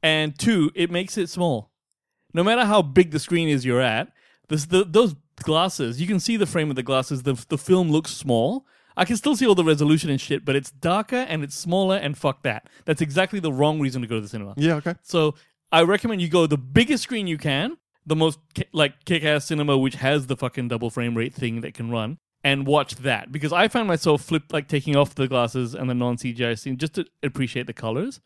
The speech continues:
Speaker 1: I'm big on colors.
Speaker 2: You
Speaker 1: So,
Speaker 2: are. <laughs>
Speaker 1: um, so, uh, that, that was good. But, like, I would say, though, that this is when, you know, because the cinematic evolution is here now, where it's like, "Okay, I'm gonna put things on the screen now which are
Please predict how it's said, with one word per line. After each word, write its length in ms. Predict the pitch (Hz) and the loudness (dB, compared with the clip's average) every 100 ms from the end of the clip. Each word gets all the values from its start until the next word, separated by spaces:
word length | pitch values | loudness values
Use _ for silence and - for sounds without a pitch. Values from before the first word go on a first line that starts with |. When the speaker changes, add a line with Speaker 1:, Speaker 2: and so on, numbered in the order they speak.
| _ | _
Speaker 1:
I'm 140 | 135 131 | -4 -2
big 120 | 117 | -4
on 120 | 107 | -4
colors. 340 | 104 104 107 - 95 - | -8 -14 -16 -20 -12 -2
Speaker 2:
You 100 | 117 | 4
Speaker 1:
So, 300 | 151 139 127 - - 202 - | 6 4 2 -4 -6 -6 2
Speaker 2:
are. 80 | 170 | 6
<laughs> 200 | 156 151 | 8 6
Speaker 1:
um, 180 | 147 143 180 - | 2 -6 -16 -10
so, 260 | - 180 185 | 4 4 6
uh, 180 | 170 | 4
that, 260 | 165 190 202 214 | 6 6 4 2
that 160 | 185 180 | 0 2
was 160 | 165 | 0
good. 220 | 143 117 | -2 -4
But, 160 | 139 196 | 0 4
like, 220 | 170 170 _ _ - | 4 2 _ _ 0
I 200 | 185 247 | 4 4
would 160 | 226 175 | 2 2
say, 120 | 170 | 2
though, 120 | 151 | 2
that 140 | 143 156 | 0 -2
this 140 | 208 | -2
is 100 | 220 | -2
when, 380 | 165 165 147 143 - _ _ _ - | 2 2 2 -2 -8 _ _ _ -2
you 100 | 220 | 2
know, 260 | 151 113 - - | 2 0 -2 -2
because 240 | 214 233 | 2 4
the 80 | 202 | 2
cinematic 500 | - 185 160 147 143 | 2 4 6 4 4
evolution 500 | 147 135 139 127 135 | 0 2 2 0 -2
is 100 | 123 - | -2 -2
here 340 | 139 139 123 | -2 0 -2
now, 320 | 113 104 95 | -4 -6 -8
where 160 | 104 120 | -4 -4
it's 160 | 120 | -4
like, 120 | 127 - | -4 4
"Okay, 260 | 175 156 127 | 4 4 0
I'm 100 | 175 | 0
gonna 100 | 220 | 0
put 200 | 208 180 | 0 0
things 220 | 175 156 | 0 -2
on 80 | 135 | -2
the 80 | 123 | -6
screen 280 | - 131 120 | -6 -6 -4
now 140 | 113 | -4
which 160 | 110 | -4
are 60 | - | -6